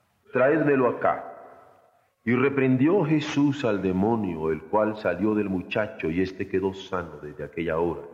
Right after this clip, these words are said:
Viniendo entonces los discípulos a Jesús aparte, dijeron:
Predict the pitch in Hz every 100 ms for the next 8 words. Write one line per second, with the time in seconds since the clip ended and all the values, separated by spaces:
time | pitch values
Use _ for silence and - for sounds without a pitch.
0 | - - - _ _ _ _ _ _ _
1 | _ _ _ _ _ _ 92 104 135 131
2 | 117 - 117 117 113 101 92 90 104 98
3 | 98 85 87 87 82 107 - - - 80
4 | - 90 - 87 80 95 95 92